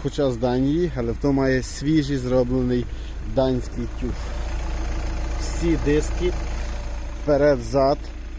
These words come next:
все замінене на новеньке. Колодки, диски,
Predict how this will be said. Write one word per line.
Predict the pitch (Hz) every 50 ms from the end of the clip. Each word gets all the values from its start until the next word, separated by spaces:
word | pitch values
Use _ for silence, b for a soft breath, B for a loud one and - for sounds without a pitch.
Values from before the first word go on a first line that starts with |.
| - -
все | - - - - 151 151 160
замінене | 139 143 151 139 143 147 147 143 143 139 135 127
на | 123 127 135
новеньке. | 135 127 120 123 113 104 101 92 - 104 92 B B B B B B -
Колодки, | - - 151 143 143 143 147 143 - - - - - 123 110 - - - - - - - 110 110
диски, | 135 147 151 151 139 - - - - 139 131 127